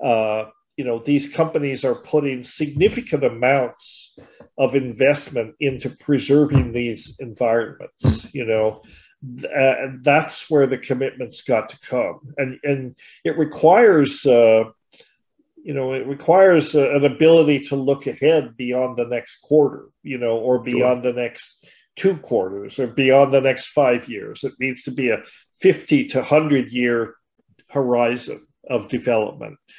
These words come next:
Speaker 1: And I don't see that happening. You know, I, I think we're, as a species, we have a hard time looking that far ahead.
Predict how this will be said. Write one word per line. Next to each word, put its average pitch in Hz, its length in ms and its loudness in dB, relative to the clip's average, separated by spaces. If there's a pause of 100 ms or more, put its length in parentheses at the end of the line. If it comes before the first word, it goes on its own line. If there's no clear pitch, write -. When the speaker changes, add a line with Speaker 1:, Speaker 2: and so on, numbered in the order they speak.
(240)
Speaker 1:
And 147 100 4
I 156 100 6
don't 190 200 4
see 190 220 -4
that 170 240 -4
happening. 165 520 -12 (140)
You 135 120 -10
know, 127 240 -6
I, 135 340 -2
I - 20 -2
think 156 340 -6
we're, 143 240 6
as 139 220 2
a 131 60 -6
species, 156 580 -6
we 151 100 2
have 151 140 2
a 156 80 -2
hard 160 300 0
time 156 320 -6 (460)
looking 120 520 -2
that 127 240 0
far 123 280 -2
ahead. 135 360 -4